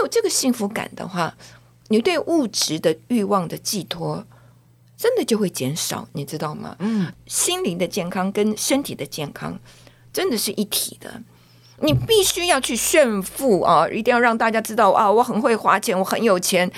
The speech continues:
Speaker 1: 然后打肿脸充胖子。这其实是一种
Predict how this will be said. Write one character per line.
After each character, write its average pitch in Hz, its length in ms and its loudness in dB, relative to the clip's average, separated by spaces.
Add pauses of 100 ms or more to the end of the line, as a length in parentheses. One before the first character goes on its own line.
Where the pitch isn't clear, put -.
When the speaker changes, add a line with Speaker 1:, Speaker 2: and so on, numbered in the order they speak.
(300)
Speaker 1:
然 202 120 2
后 208 80 4
打 190 180 2
肿 202 280 0
脸 151 120 -4
充 196 240 2
胖 196 300 -2
子。 - 220 -8 (1080)
这 - 220 0
其 - 140 -6
实 370 120 -2
是 349 140 -2
一 339 80 2
种 - 160 0